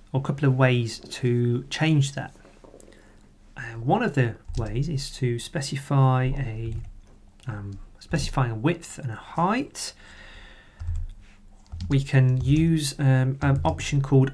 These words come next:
auto scale, and that will use the width as a s-, as a point of, uh, reference to scale the size. And there we go. Uh, it all fits perfectly on there.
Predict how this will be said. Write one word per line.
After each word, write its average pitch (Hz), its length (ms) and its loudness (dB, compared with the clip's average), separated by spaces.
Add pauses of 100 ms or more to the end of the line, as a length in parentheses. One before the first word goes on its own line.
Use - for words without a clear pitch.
(140)
auto 143 360 2
scale, 135 680 -4 (1200)
and 131 260 -2
that 160 240 0
will 139 340 6
use 143 400 4
the 123 360 2
width - 460 -2 (680)
as 117 220 -6
a 117 40 -4
s-, - 180 -10 (140)
as 123 140 -4
a 123 60 6
point 123 400 2
of, - 220 -8
uh, 113 160 -4
reference 131 420 0
to 131 100 -10
scale 123 600 -2
the 113 320 -6
size. - 520 -2 (720)
And 117 220 -6
there 113 80 -2
we 113 140 -4
go. 175 260 2 (600)
Uh, 120 260 -4
it 135 60 -2
all 156 180 -4
fits - 540 -6 (520)
perfectly 143 360 -2
on 165 120 -2
there. 196 260 -4